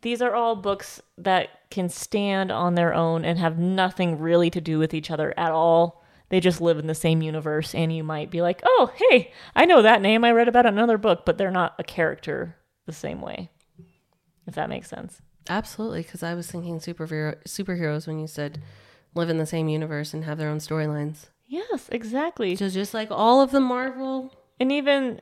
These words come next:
Speaker 1: you know, Mick is the biggest, has the biggest part in multiple books, but you won't be
Speaker 2: I
Speaker 1: like
Speaker 2: wouldn't even say he had the biggest part in, like, uh,
Speaker 1: No.
Speaker 2: Evelyn Hugo.
Speaker 1: No, no, he didn't have the biggest part in Evelyn
Speaker 2: Yeah.
Speaker 1: Hugo. He's the character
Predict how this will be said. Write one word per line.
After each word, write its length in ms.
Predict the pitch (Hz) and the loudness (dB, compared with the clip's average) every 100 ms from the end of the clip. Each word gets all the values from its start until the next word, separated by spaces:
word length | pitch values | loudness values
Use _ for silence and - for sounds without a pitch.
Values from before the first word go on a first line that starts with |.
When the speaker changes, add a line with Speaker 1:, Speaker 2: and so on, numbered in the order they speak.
| - | -4
Speaker 1:
you 140 | 240 | 0
know, 160 | 220 214 | 2 2
Mick 420 | 220 208 220 220 | 0 2 0 2
is 200 | 202 190 | 0 0
the 420 | 175 175 170 175 - _ _ _ _ | 4 6 6 2 -4 _ _ _ _
biggest, 680 | - 180 180 170 - - - _ _ _ - | -2 2 2 2 -2 -18 -20 _ _ _ -10
has 240 | 185 180 | -4 -4
the 80 | 175 | -2
biggest 360 | 170 170 156 - | -2 -2 -2 -6
part 340 | - 165 139 - | -4 -2 -2 -6
in 340 | 165 156 151 | -8 -6 -6
multiple 520 | 160 156 151 160 170 | -6 -6 -6 -10 -8
books, 360 | 156 175 151 - | -4 -2 -2 -6
but 240 | - 156 | -6 -6
you 240 | 185 190 170 | -4 -4 -2
won't 380 | 160 165 156 - _ _ _ _ _ _ _ - | -2 -4 -4 -10 _ _ _ _ _ _ _ -2
be 80 | - | 6
Speaker 2:
I 60 | 330 | 8
Speaker 1:
like 60 | |
Speaker 2:
wouldn't 160 | 302 220 | 8 6
even 180 | 170 156 | 4 2
say 160 | 170 | 0
he 160 | 160 165 | -2 -2
had 200 | 156 160 | -2 -2
the 40 | 160 | -2
biggest 280 | 160 151 | -4 -4
part 260 | - 160 160 | -6 -4 -4
in, 100 | 156 | -4
like, 300 | 156 151 151 - _ 50 | -6 -8 -12 -20 _ -16
uh, 800 | 50 50 50 - 50 50 50 220 | -14 -12 -12 -12 -10 -10 -6 0
Speaker 1:
No. 380 | 226 - - - | 2 2 -4 -12
Speaker 2:
Evelyn 320 | - 170 170 160 | -4 -2 0 0
Hugo. 360 | 180 165 160 175 | -2 -4 -6 -8
Speaker 1:
No, 200 | - 277 | -4 -2
no, 160 | - 269 | 0 2
he 60 | 254 | 2
didn't 100 | 262 | 0
have 80 | |
the 60 | 202 | 0
biggest 320 | 165 175 160 | 0 2 2
part 180 | - 175 | 0 -2
in 60 | 151 | 0
Evelyn 180 | 185 175 | 2 2
Speaker 2:
Yeah. 200 | 160 160 | 0 0
Speaker 1:
Hugo. 260 | 202 156 | 0 2
He's 180 | 170 185 | 0 -2
the 80 | 175 | -4
character 760 | - - 202 185 - 165 156 | -4 -2 0 0 0 0 0